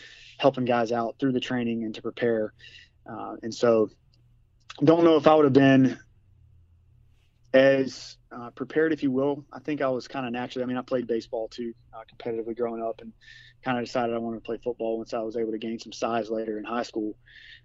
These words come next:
But just having a chance to be a part of a team at a young age, having a chance to, to be a leader early, kind of the team captain role, uh, being involved in, uh, academic groups in high school, uh, being involved in the church,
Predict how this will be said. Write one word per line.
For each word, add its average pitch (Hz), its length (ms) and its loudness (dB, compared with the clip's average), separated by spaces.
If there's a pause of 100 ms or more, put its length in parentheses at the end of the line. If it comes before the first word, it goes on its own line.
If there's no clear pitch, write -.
(120)
But 120 220 -2 (140)
just 127 160 -4
having 156 220 6
a 131 40 0
chance 143 320 -4
to 135 160 -4
be 135 140 -2
a 135 60 0
part 135 240 -4
of 117 60 -6
a 117 40 -8
team 147 460 -6 (260)
at 127 80 -2
a 123 60 0
young 131 240 0
age, 123 500 -2
having 131 240 -10
a 123 60 -8
chance 127 300 -6
to, 117 300 -6
to 120 120 -14
be 127 100 0
a 120 60 2
leader 120 280 2
early, 120 540 2
kind 123 200 -10
of 110 60 -10
the 113 60 -16
team 127 240 -2
captain 120 500 -2 (380)
role, 127 520 2 (460)
uh, 107 240 -18 (160)
being 131 200 -2
involved 123 460 -4
in, 117 420 -6
uh, 113 260 -10
academic 123 520 -4
groups - 580 -4 (260)
in 110 120 -6
high 127 180 4
school, 127 500 2 (1080)
uh, 110 240 -12
being 131 220 2
involved 123 340 2
in 113 80 -2
the 107 60 -4
church, - 540 2